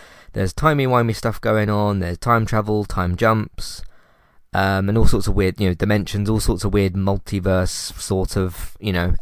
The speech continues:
elements going on. So it shares a similarity to that with, like, Legends of Tomorrow, 'cause Legends of Tomorrow's got those same sort of things. So it's still fun and entertaining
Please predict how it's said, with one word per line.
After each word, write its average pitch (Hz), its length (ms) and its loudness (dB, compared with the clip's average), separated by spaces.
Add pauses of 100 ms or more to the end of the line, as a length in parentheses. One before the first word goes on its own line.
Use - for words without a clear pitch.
elements 95 560 -2
going 92 300 0
on. 87 320 0 (460)
So - 140 2
it 120 140 4
shares 160 300 0
a 131 60 -6
similarity 110 600 0
to - 140 -8
that 95 160 -2
with, 92 120 -6
like, 92 160 -2
Legends 95 380 -2
of - 80 -12
Tomorrow, 101 500 2 (680)
'cause 104 140 -8
Legends 107 380 0
of - 60 -12
Tomorrow's 98 440 0
got - 160 -6
those 92 200 0
same 92 280 -2
sort - 240 -6
of 85 80 -4
things. 87 460 -4 (280)
So - 180 2
it's - 140 0
still 196 280 -2
fun 131 440 6
and 113 120 2
entertaining 98 840 -2